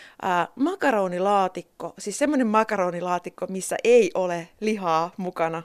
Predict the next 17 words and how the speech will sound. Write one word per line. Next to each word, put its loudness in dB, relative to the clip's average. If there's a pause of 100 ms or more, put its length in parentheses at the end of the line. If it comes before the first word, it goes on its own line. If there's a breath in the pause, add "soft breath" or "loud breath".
vaan -4
ihan -2
pelkästään -4
niinku -2
makaronista -2
tehty. -6 (220 loud breath)
Mummo -2
teki 2
aina 6
sitä -4 (140)
ja, 6 (400)
<laughs> -2
ja 2
sitä 0
pitää 4
aina 6
olla. 4